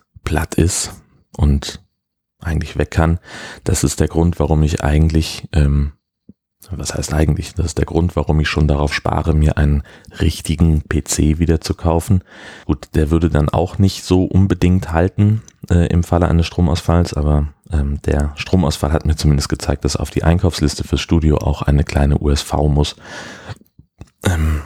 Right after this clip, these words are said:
mit der ich dann zumindest noch in der Lage wäre, abzuspeichern. Denn das war ich nicht.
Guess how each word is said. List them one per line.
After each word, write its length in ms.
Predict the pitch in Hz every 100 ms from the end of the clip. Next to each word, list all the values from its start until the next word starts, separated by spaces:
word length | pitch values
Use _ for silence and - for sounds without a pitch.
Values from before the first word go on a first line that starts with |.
| -
mit 220 | - 80 -
der 140 | 76
ich 160 | 76 -
dann 240 | 76 73
zumindest 760 | - 82 85 95 85 - - -
noch 200 | 76 -
in 80 |
der 80 | 76
Lage 400 | 71 71 76 73
wäre, 400 | 71 71 71 71 - -
abzuspeichern. 760 | - - - - - - 82 80 _ _ _ _ _ _ _ - _ _ - 95
Denn 80 |
das 220 | 76 73 78
war 100 | 87
ich 60 |
nicht. 260 | 120 -